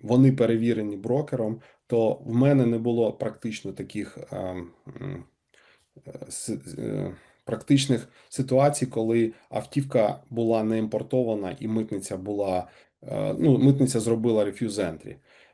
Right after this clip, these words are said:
Тобто, якщо ви, е, починаєте цей процес, якщо ви перевірили всі, е, вимоги, які є від митниці і Транспорт Canada, тобто митниця, це по факту вона робить, е, випуск вашої автівки, але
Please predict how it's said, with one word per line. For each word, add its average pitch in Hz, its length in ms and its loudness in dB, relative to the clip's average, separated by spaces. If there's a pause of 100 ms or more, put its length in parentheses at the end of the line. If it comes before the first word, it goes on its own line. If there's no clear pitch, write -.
(140)
Тобто, 113 360 -2
якщо 131 400 4
ви, 127 460 4
е, 101 320 -2
починаєте 113 760 0
цей 107 200 -6
процес, 107 560 -2
якщо - 260 -4
ви 110 100 0
перевірили 104 600 -2
всі, 101 560 -6 (500)
е, 95 360 -4
вимоги, 107 560 4
які 98 300 -8
є 101 400 -2 (120)
від 98 340 -10
митниці 131 640 0 (180)
і 127 80 -4
Транспорт - 600 -4
Canada, 101 440 -4
тобто - 400 -6
митниця, 143 500 2
це 117 340 2
по - 160 -12
факту 113 420 -2
вона 101 380 -4 (160)
робить, 104 460 -6 (140)
е, 104 60 -4
випуск 113 420 -8
вашої 92 380 -4
автівки, - 520 -16 (260)
але 120 460 4